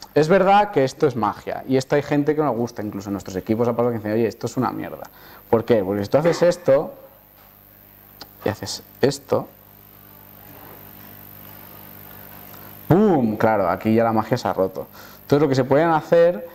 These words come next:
eh, es que permitimos, jolín, que le pongas un I D.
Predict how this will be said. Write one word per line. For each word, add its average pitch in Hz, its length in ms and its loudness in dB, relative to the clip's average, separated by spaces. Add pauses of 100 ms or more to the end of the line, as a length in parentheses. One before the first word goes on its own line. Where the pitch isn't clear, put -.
(400)
eh, 117 480 2
es 123 120 0
que 147 140 -2
permitimos, 143 920 0 (1120)
jolín, 104 460 -2 (640)
que 117 400 2
le 110 120 2
pongas 127 380 -2
un 135 80 0
I 110 80 0
D. 95 240 -4